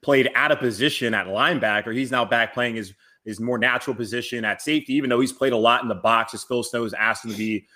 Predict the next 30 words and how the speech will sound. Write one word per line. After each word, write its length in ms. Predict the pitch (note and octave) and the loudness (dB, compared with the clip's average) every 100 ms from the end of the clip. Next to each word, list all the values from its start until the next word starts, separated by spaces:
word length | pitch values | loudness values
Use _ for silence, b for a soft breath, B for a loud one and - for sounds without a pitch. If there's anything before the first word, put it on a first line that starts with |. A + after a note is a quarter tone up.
| - | -6
multiple 680 | A#2 B2+ B2+ A#2+ B2+ B2 B2 | 2 2 2 0 2 2 0
and 160 | A2 | -4
versatile 500 | F#2 B2+ B2 A#2 A#2+ | 0 -2 0 0 2
and 100 | A#2 | 2
go 120 | A2+ A#2 | 4 4
out 120 | A2+ | 4
there 120 | A#2 | 0
and 100 | G#2 | -2
blitz 240 | G#2 C3 | 0 0
a 60 | A2 | 2
lot 160 | G#2 G2+ | 2 0
of 80 | |
times, 320 | - G#2 G#2 G#2 | 0 0 0 0
especially 440 | A#2+ - A2 G2 _ _ - | -2 0 -4 -4 _ _ -4
on 140 | A#2 | -4
Sunday 280 | G2+ C#3+ C3 | 2 4 4
before 180 | A#2+ A#2+ | 2 0
the 80 | A#2+ | 0
end 80 | G#2+ | 0
of 60 | G2+ | 2
the 40 | |
half. 240 | C3+ F#2+ - _ | 2 0 -6 _
Blitz 240 | A2+ A2 - | -4 -4 -4
three 240 | A#2+ C3+ | -2 0
straight 280 | B2+ C3 A#2 | 0 0 2
times 300 | C3 B2+ A#2 | 2 2 2
going 180 | B2 A#2+ | -2 -2
up 120 | - | -6
the 40 | |
gut. 380 | F#2 D3 D#3 A2+ | 2 4 6 4